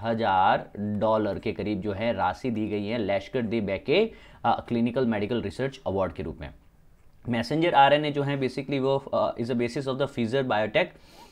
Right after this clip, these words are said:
अ, BioNTech, अ, and the Moderna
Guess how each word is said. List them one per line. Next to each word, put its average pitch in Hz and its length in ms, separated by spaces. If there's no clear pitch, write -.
अ, 107 60
BioNTech, 117 720
अ, 117 160
and 131 180
the 117 120
Moderna 123 320